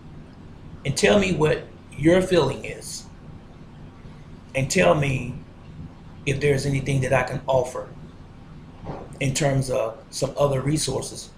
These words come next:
for you. Some other reference points for you, and I'll do that. Okay?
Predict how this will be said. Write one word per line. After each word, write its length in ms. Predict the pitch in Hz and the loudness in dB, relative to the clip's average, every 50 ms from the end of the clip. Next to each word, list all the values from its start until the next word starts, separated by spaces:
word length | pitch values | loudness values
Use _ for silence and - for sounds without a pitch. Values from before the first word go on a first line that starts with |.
| - - | -20 -18
for 280 | - - 165 165 156 135 | -2 2 4 4 4 2
you. 140 | - 113 - - - - - - - - - - - - - - - - - - | 0 -4 -8 -14 -18 -20 -20 -20 -20 -20 -20 -20 -20 -20 -20 -20 -20 -20 -16 -10
Some 180 | - - 139 131 | -4 -2 0 2
other 220 | 127 139 131 123 | 2 2 2 2
reference 480 | 123 139 160 165 160 - 143 127 - - | 2 4 4 4 4 4 -2 -2 -4 -6
points 400 | - - 135 - - - - - | -2 0 0 0 0 -4 -8 -10
for 320 | - - - 170 165 151 | -10 0 2 4 4 4
you, 200 | - - - - - - - - - - - - - - - - - - - - - - | 2 -2 -8 -10 -12 -14 -16 -18 -18 -20 -18 -18 -18 -18 -18 -16 -16 -16 -16 -16 -2 2
and 140 | 156 160 165 | 4 6 8
I'll 220 | 170 202 185 139 | 8 8 6 6
do 100 | 170 175 | 4 2
that. 340 | 143 - 64 - - - - - - - - - - - - - - - - - - - - - - - - - - - - - - - - - - - - - - - - | 2 0 -4 -6 -10 -12 -16 -16 -16 -20 -20 -20 -20 -20 -20 -20 -20 -20 -20 -20 -20 -18 -16 -16 -12 -12 -12 -12 -12 -18 -18 -18 -18 -20 -18 -18 -18 -18 -18 -16 -14 -6 -2
Okay? 460 | 127 127 - 156 151 151 156 151 - | -2 0 2 2 2 2 2 0 -2